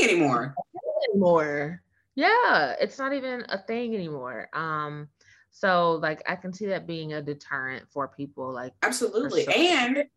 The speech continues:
Speaker 1: copyright has a, a statute of limitations. So you will either be repaying for it some years, you know, down the line,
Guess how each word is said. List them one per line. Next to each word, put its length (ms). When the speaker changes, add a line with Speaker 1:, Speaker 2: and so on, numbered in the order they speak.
Speaker 1:
copyright 600
has 240
a, 340
a 40
statute 340
of 60
limitations. 500
So 80
you 360
will 160
either 260
be 380
repaying 520
for 200
it 100
some 180
years, 360
you 180
know, 200
down 220
the 60
line, 420